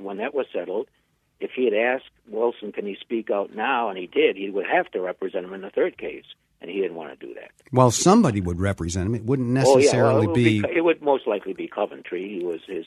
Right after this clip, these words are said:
Speaker 1: attorney. There's no reason to switch attorneys.
Speaker 2: Well, I
Speaker 1: So he
Speaker 2: disagree
Speaker 1: would
Speaker 2: with that, because Coventry would then end up as a witness, perhaps, but th-, that's
Speaker 1: Well, I'm
Speaker 2: water
Speaker 1: not
Speaker 2: under the
Speaker 1: that
Speaker 2: bridge at this point.
Speaker 1: Well, you're probably right, because I'm not that versed in the law as you were just suggesting. But I know he didn't wanna,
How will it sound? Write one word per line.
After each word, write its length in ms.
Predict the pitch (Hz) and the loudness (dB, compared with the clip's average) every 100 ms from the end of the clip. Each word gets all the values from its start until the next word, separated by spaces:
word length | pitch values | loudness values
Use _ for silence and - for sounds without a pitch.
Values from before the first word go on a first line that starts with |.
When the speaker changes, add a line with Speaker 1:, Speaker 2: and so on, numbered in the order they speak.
| 82 | -12
Speaker 1:
attorney. 480 | 78 - 87 - | -10 -8 -8 -8
There's 200 | 82 85 87 | -12 -12 -10
no 120 | 80 | -8
reason 280 | 87 80 80 | -8 -10 -12
to 100 | 76 | -10
switch 220 | - 101 - | -8 -6 -8
attorneys. 440 | - 76 73 87 - _ - | -10 -12 -12 -16 -18 _ -2
Speaker 2:
Well, 240 | 135 156 | 4 6
I 80 | 160 | 6
Speaker 1:
So 20 | |
he 60 | 160 | 4
Speaker 2:
disagree 400 | 175 170 143 165 | 4 4 6 10
Speaker 1:
would 60 | |
Speaker 2:
with 80 | 139 | 10
that, 180 | 117 107 | 8 4
because 280 | 113 113 110 | 2 -2 -2
Coventry 420 | - 156 160 131 | 0 2 2 0
would 140 | 113 110 | 0 0
then 140 | 120 | 2
end 200 | 117 120 | 2 2
up 200 | 117 110 - | 0 -2 -4
as 180 | 107 101 | -4 -2
a 80 | 98 | -2
witness, 580 | 98 143 - 101 87 | 2 2 2 -2 -4
perhaps, 540 | - 98 85 80 67 - | -6 -6 -4 -8 -12 -10
but 180 | 104 101 - - | -8 -10 -14 -14
th-, 120 | 107 | -4
that's 200 | 110 107 | 0 4
Speaker 1:
Well, 100 | 147 | 6
I'm 80 | 160 | 8
Speaker 2:
water 140 | 160 | 8
Speaker 1:
not 80 | 151 | 6
Speaker 2:
under 160 | 151 147 | 6 6
the 100 | 120 | 4
Speaker 1:
that 80 | |
Speaker 2:
bridge 240 | 131 131 110 | 4 4 4
at 120 | 107 | 0
this 180 | 110 - | -2 -2
point. 320 | - 85 80 _ - | -4 -4 -6 _ -4
Speaker 1:
Well, 200 | 117 127 | 0 4
you're 160 | 135 | 4
probably 500 | 131 131 120 113 110 | 4 2 2 0 -2
right, 300 | 107 113 117 | 0 0 0
because 300 | - 98 101 | -4 -6 -6
I'm 160 | 98 104 | -4 -4
not 220 | 120 117 _ _ - | -4 -4 _ _ -2
that 200 | 113 - _ _ _ - 117 | -2 -2 _ _ _ -10 2
versed 320 | 110 104 - | 4 4 0
in 100 | 104 | -6
the 80 | 92 | -2
law 300 | 98 95 92 | -2 -2 -4
as 160 | 82 | -6
you 100 | 98 | -6
were 80 | 87 | -6
just 240 | 82 95 | -8 -12
suggesting. 580 | 90 80 104 - - - _ _ _ _ _ - | -12 -6 -6 -6 -12 -14 _ _ _ _ _ -8
But 140 | 90 | -4
I 120 | 90 | -4
know 260 | 95 107 104 | -4 -2 -2
he 80 | 104 | -2
didn't 200 | 95 92 | -4 -6
wanna, 240 | 90 90 | -8 -10